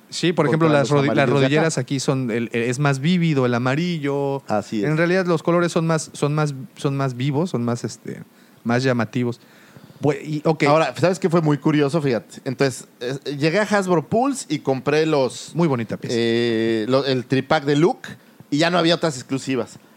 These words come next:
Speaker 2: Y dije, "Chin", pero bueno, como siempre es mi costumbre, pues voy a chismear. Y la realidad es que en cinco minutos en el del changarro de al lado encontré al Sith Trooper,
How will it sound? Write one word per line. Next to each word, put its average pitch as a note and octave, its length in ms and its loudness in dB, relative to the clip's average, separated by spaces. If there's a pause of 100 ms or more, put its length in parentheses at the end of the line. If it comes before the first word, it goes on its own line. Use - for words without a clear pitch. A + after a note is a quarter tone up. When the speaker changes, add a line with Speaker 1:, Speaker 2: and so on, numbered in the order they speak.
(480)
Speaker 2:
Y F3+ 80 -2
dije, F3+ 240 0
"Chin", A#3 340 2
pero F#3+ 200 4
bueno, D3+ 320 2
como C3+ 180 2
siempre E3 400 2
es D3 120 -2
mi D3 100 0
costumbre, C#3+ 480 0
pues G#2 180 -2
voy A#2+ 220 2
a A#2+ 100 0
chismear. C3 520 -2 (720)
Y C3 100 -2
la B2+ 140 2
realidad B2+ 540 2
es D3+ 140 -2
que C#3+ 240 2 (460)
en A#2 680 0
cinco F3+ 320 2
minutos D3 520 2
en A#2+ 140 2
el A2 140 2
del A2+ 160 2
changarro C3+ 400 2
de B2 80 2
al G#2+ 80 2
lado B2 320 2
encontré G#2+ 500 -2
al G2+ 140 0
Sith - 240 -6
Trooper, D#3 400 0